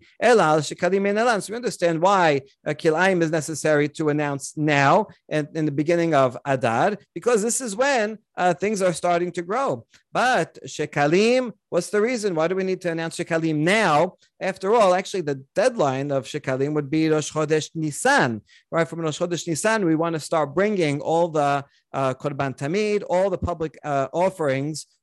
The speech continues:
from the Machasita Shekel that everybody donates. So really, the cutoff line, the cutoff is, uh, Rosh Chodesh Nisan. So why do we should, why should we announce from Rosh Chodesh Adar?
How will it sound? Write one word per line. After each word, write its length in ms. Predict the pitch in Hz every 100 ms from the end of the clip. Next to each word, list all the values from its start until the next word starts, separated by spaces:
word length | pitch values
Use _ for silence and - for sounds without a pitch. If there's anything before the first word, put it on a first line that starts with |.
| _
from 600 | - 233 190 185 180 175
the 300 | 151 151 151 151 -
Machasita 600 | 165 165 156 156 190 165 147
Shekel 300 | 175 170 160
that 60 | 156
everybody 340 | 165 147 156
donates. 580 | 151 247 240 117 - - _ -
So 240 | 175 165
really, 420 | 165 254 294 196
the 140 | 175 160
cutoff 400 | 180 175 170 151
line, 400 | 156 156 156 147
the 100 | 143
cutoff 380 | - 180 160 139
is, 420 | 151 147 139 131 _ _ -
uh, 120 | 147
Rosh 200 | 147 147
Chodesh 400 | - 151 139 127 151
Nisan. 520 | 151 - 240 214 185
So 140 | 170
why 140 | 156 185
do 80 | 208
we 100 | 185
should, 240 | - 170
why 140 | 175
should 160 | 185 208
we 80 | 208
announce 300 | 185 180 -
from 120 | 170
Rosh 180 | 165 -
Chodesh 380 | 170 160 151 -
Adar? 580 | 135 120 117 143 226 247